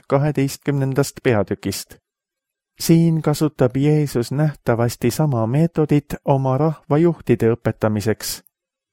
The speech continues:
Ta laskis neil välja öelda kohtuotsuse, mis käis nende endi kohta. Loen neljakümne esimese salmi. Nad ütlesid talle:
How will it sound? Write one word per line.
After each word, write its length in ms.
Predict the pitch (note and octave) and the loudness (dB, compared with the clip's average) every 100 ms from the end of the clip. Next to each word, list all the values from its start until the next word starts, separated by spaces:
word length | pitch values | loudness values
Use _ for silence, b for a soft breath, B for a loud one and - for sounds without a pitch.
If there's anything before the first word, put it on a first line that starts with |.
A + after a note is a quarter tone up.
| - | -2
Ta 160 | C#3+ D3 | 2 2
laskis 540 | E3 D#3+ - C#3 C3 | 2 0 -2 -2 0
neil 340 | C3+ C3 A#2+ | 0 2 0
välja 400 | B2 D#3 D3 B2+ | 0 0 0 0
öelda 420 | A2+ B2 A2+ A#2 A2+ | 0 0 -2 -4 -2
kohtuotsuse, 1000 | E3+ F3+ - D3+ D#3 - D3+ C#3+ D3+ - - | -2 -4 -4 0 0 0 -2 0 0 -2 -4
mis 320 | C3+ C#3+ - | -2 -2 -4
käis 400 | - C3+ C#3+ C#3 | -2 0 0 -2
nende 380 | D3 D3+ D3+ D#3+ | -2 0 2 2
endi 380 | F3 D3+ G#2+ A2 | 2 0 0 0
kohta. 500 | G#2+ F#2+ - - G#2+ _ _ _ _ _ _ _ _ | 0 -2 -4 -4 -4 _ _ _ _ _ _ _ _
Loen 440 | C#3 C3 C#3 C#3+ D3+ | 0 2 2 2 0
neljakümne 840 | C#3+ D3+ D3+ D3+ - D#3 D3+ D#3 | 0 2 2 0 0 0 2 2
esimese 500 | E3 - A2 A#2+ A#2 | 2 0 -2 -2 -2
salmi. 560 | A#2+ B2+ A#2 A2+ G#2+ F#2 _ _ _ _ _ _ _ - | 0 0 0 0 -2 -4 _ _ _ _ _ _ _ -6
Nad 280 | B2 A#2+ C#3 | 2 2 4
ütlesid 540 | D3+ - C#3+ D3 D3 | 0 2 0 2 -2
talle: 460 | - C#3+ C#3 C#3 C#3 | 0 0 2 2 0